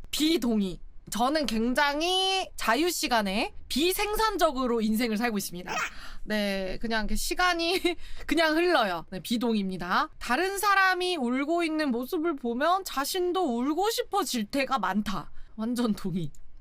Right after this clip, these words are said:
일이 잘못될 때를 대비해 여러 대비책을 세우는 편이다. 이거 약간 중립.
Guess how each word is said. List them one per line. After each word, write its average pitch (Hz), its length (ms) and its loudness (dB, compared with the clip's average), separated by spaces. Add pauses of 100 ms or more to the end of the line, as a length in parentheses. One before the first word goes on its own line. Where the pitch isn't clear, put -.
(160)
일이 269 400 0
잘못될 233 560 -2
때를 220 220 0
대비해 208 600 -2
여러 269 420 4
대비책을 254 760 -2
세우는 381 480 0
편이다. 277 500 -2 (220)
이거 294 340 2
약간 226 220 2
중립. 214 380 0